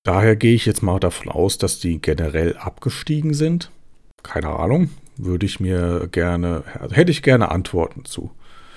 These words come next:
Weil mich das als Fan natürlich schon interessiert, äh, wenn's da größere Roster-Changes gab. Denn wenn ich natürlich auf die Roster-Page gucke, ja, die hat sich nämlich nicht geändert, ne? Die ist immer noch sehr G F C W ähnlich aktuell.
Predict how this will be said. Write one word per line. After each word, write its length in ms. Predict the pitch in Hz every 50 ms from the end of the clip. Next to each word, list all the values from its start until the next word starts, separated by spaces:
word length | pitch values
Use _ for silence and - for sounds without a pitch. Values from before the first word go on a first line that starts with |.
| - - - - - _
Weil 180 | - 80 82 82
mich 160 | 90 101 -
das 160 | - 110 -
als 220 | - 87 87 - -
Fan 240 | - - 87 92 104
natürlich 320 | 104 - - 190 - -
schon 100 | - 92
interessiert, 580 | - - - 80 - - - 80 - - - -
äh, 260 | - - 76 73 -
wenn's 260 | 73 78 78 - -
da 200 | - 73 76 78
größere 500 | 76 - 73 71 80 - - 80 80 76
Roster-Changes 800 | 71 69 76 78 - - - 78 - - 78 76 80 80 78 -
gab. 280 | - - 82 87 - - - - - - - - - - - - -
Denn 160 | - 85 80
wenn 100 | 80 82
ich 140 | 87 90 -
natürlich 320 | 95 - - 90 78 - 69
auf 100 | - -
die 220 | 85 78 71 -
Roster-Page 1080 | - 76 78 90 113 - - - - 127 - 92 98 - - - - 127 127 - -
gucke, 360 | - 143 135 - 165 165 156 147 98
ja, 200 | 85 92 107 110
die 120 | 113 104
hat 160 | 101 135 -
sich 100 | - -
nämlich 200 | 131 127 131 -
nicht 180 | - - - -
geändert, 440 | - - 101 98 95 92 - - -
ne? 220 | - - 107 135 127
Die 120 | 92 101
ist 140 | 120 - -
immer 160 | - 110 113
noch 180 | 117 117 - -
sehr 360 | - 98 104 117 120 127 135
G 200 | 117 113 101 98
F 160 | 104 117 - -
C 240 | - - 120 104
W 340 | 107 113 120 117 - - 120
ähnlich 320 | 123 120 110 120 110 - 87
aktuell. 440 | - - - 120 104 127 98 78